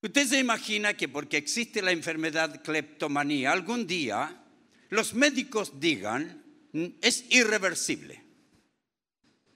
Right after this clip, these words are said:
Las personas que nacen así tienen que morir así". ¿Se imagina que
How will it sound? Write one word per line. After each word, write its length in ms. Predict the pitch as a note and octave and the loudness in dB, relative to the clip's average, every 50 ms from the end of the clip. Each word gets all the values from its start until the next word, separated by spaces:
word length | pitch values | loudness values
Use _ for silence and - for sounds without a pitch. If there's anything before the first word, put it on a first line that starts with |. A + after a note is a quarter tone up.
| _ _ _ _ _ _ _ _ | _ _ _ _ _ _ _ _
Las 120 | - D3+ - | -4 -2 2
personas 460 | - G3+ F#3+ - A3 A#3 A3+ G#3 - | 2 2 2 4 2 4 2 2 2
que 100 | - G3+ | 2 4
nacen 360 | G#3+ A3 G#3+ G#3 G#3+ G#3 G3+ | 4 4 4 4 2 2 2
así 320 | F#3+ F3+ - - G#3 G3 | 2 0 0 -2 -4 -6
tienen 340 | D#3+ - F#3 F#3 F#3 E3+ D3 | -4 0 2 2 2 2 2
que 100 | - D#3+ | 0 0
morir 340 | D3 C#3+ D3 D3 D#3 C#3+ C3+ | 0 0 0 0 0 0 0
así". 220 | B2 A#2+ - - - - | -2 -4 -4 -10 -8 -2
¿Se 160 | - A#3 C4 | 2 2 2
imagina 600 | B3+ B3 A#3 - - - C#4+ C#4 C4 A#3 G#3+ - | 4 2 0 -2 -2 -4 -2 0 0 0 0 0
que 720 | - F#3+ F#3 F#3 F3+ - - _ _ _ _ _ _ | 0 0 0 0 -2 -6 -14 _ _ _ _ _ _